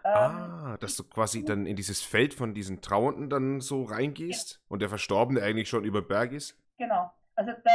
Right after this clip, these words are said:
Speaker 1: <clears throat> es haben die Angehörigen noch irrsinnig viel aufzuarbeiten, ja. Also ich arbeite eigentlich mit den Angehörigen und da, das interessiert mich wieder, zu helfen, ja. Also ich helfe irrsinnig gern,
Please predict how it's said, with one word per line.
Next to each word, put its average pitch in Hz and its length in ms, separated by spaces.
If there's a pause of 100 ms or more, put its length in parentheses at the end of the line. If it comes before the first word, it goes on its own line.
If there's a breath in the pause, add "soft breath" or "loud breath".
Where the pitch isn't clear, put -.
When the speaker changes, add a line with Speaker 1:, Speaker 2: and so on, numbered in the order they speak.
(320)
Speaker 1:
<clears throat> - 520
es 214 140
haben 226 280
die - 100
Angehörigen 247 640
noch 240 200
irrsinnig 302 440
viel 285 180
aufzuarbeiten, - 1040 (100)
ja. 208 280 (440 soft breath)
Also 208 180
ich 247 200 (320)
arbeite 220 420
eigentlich 254 280
mit 294 220
den 254 100
Angehörigen 247 520
und 247 180
da, 659 280 (280)
das 247 160
interessiert 262 440
mich 262 280
wieder, 277 340
zu 214 100
helfen, 175 460 (200)
ja. 220 220 (320)
Also 208 160
ich 262 320
helfe 247 420
irrsinnig 285 420
gern, 277 260